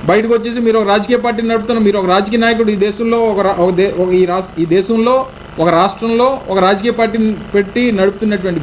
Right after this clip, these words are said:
మీకు ఆంధ్రప్రదేశ్ రాష్ట్రానికి సంబంధించినటువంటి రాజకీయాలు ఏం సంబంధం? చంద్రబాబు నాయుడు ప్యాకేజ్ ఇస్తే ఈ చెల్లని రూపాయి వచ్చి ఇక్కడ మాట్లాడి, ఇక్కడ ప్రజల తాలూకా మనోభావాల్ని, వాళ్ళ ఆలోచనల్ని మార్చేస్తాడనుకోవడం అమాయకత్వం అనేటువంటి విషయాన్ని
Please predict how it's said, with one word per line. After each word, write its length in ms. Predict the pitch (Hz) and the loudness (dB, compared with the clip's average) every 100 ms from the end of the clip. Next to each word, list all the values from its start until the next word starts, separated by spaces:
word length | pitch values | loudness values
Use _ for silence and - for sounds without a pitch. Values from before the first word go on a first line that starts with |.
| 156 | 0
మీకు 260 | 196 202 165 170 160 | 0 2 0 0 0
ఆంధ్రప్రదేశ్ 500 | 202 208 220 214 208 | -2 0 0 0 -2
రాష్ట్రానికి 380 | 196 - 208 190 | -4 -4 -6 -4
సంబంధించినటువంటి 680 | 190 190 190 175 180 175 165 151 | -4 -4 -4 -4 -4 -2 0 0
రాజకీయాలు 420 | 160 170 196 190 - - - - 143 | 0 0 -2 -2 -8 -18 -14 -2 0
ఏం 80 | 185 | 2
సంబంధం? 320 | 214 220 233 247 - - - - - - | 0 0 -2 -4 -10 -18 -16 -16 -10 -2
చంద్రబాబు 440 | 175 214 220 220 214 | 2 2 4 2 2
నాయుడు 260 | 214 208 208 202 - - | 2 2 0 -4 -8 -2
ప్యాకేజ్ 300 | 185 214 208 | 0 2 0
ఇస్తే 240 | 202 233 247 226 - - - - 202 | -2 -2 -2 -2 -10 -20 -18 -2 2
ఈ 20 | 214 208 202 | 2 2 2
చెల్లని 260 | 202 226 220 | 2 2 2
రూపాయి 220 | 220 220 214 | 2 0 0
వచ్చి 180 | - 277 254 | -2 -4 -2
ఇక్కడ 140 | 220 180 | 0 2
మాట్లాడి, 340 | 196 202 220 262 240 | 0 2 0 0 -4
ఇక్కడ 140 | 185 196 | -2 0
ప్రజల 200 | 185 214 202 | 0 0 2
తాలూకా 300 | 202 202 202 175 | 2 0 -2 0
మనోభావాల్ని, 600 | 202 196 202 196 214 247 214 | 0 2 2 2 0 0 2
వాళ్ళ 160 | 185 180 175 | 2 2 2
ఆలోచనల్ని 460 | 202 196 196 202 170 | 2 0 -2 -2 -2
మార్చేస్తాడనుకోవడం 840 | 175 196 185 185 175 175 170 160 165 | -2 -2 -2 -2 -2 -2 0 0 0
అమాయకత్వం 520 | 151 185 190 175 180 165 | 0 0 0 -2 -2 -2
అనేటువంటి 360 | 160 156 147 143 | -2 -2 -2 -2
విషయాన్ని 380 | - 214 254 | 0 2 2